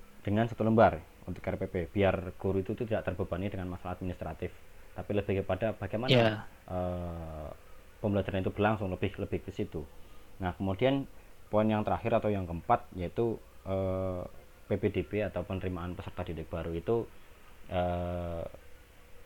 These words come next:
Speaker 1: apa namanya, sudah menggunakan konsep zonasi yang lebih, eh, inklusif gitu kan, dan lebih fleksibel, sudah menghilangkan, eh, diskriminasi, diskriminasi. Karena kalau, apa namanya,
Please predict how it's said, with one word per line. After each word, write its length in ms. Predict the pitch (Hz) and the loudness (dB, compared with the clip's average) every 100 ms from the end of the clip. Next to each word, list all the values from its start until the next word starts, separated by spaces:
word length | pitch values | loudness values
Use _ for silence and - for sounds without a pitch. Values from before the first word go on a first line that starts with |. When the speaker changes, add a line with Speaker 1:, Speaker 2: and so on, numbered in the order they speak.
| - 85 | -12 -10
Speaker 1:
apa 180 | - 95 | -4 -4
namanya, 400 | 87 82 90 101 104 - | -2 -4 -4 -4 -6 -10
sudah 320 | 80 107 107 | -4 -2 0
menggunakan 480 | 90 85 92 107 101 | 0 -2 0 -2 -2
konsep 320 | 95 117 - | -2 -2 -2
zonasi 400 | 95 82 - 101 | -2 -2 0 2
yang 80 | 92 | 2
lebih, 320 | 87 120 120 - - - - - | 2 2 2 -4 -20 -18 -12 0
eh, 560 | 92 92 95 92 92 117 | 4 4 4 2 0 2
inklusif 480 | 110 143 143 135 - - - | 4 6 6 4 4 -4 -4
gitu 160 | 92 90 | -2 -2
kan, 160 | 87 | -2
dan 240 | 90 101 98 101 | 2 4 4 2
lebih 240 | 110 104 | 2 2
fleksibel, 480 | 104 - 117 107 85 - - - - | 2 0 4 4 2 -4 -18 -16 -4
sudah 240 | 98 120 | 6 6
menghilangkan, 640 | 117 101 90 90 95 117 113 - - - - | 6 2 2 2 2 0 -2 -12 -20 -16 -4
eh, 800 | 92 92 90 90 87 85 85 82 - - - | 0 0 0 -2 -2 -2 -2 -2 -2 -6 -8
diskriminasi, 720 | 98 104 101 95 90 113 110 | -2 4 4 4 2 0 0
diskriminasi. 480 | 95 - 87 - 117 | 0 -2 -4 -2 2
Karena 320 | 117 143 151 - - - - - - - - - - | 4 4 0 -6 -16 -16 -16 -16 -20 -18 -16 -16 -6
kalau, 320 | - 110 110 - - - - - - - | 2 4 2 -2 -14 -16 -16 -16 -14 -6
apa 240 | 104 120 | -2 0
namanya, 400 | 113 98 - 110 | 4 6 8 6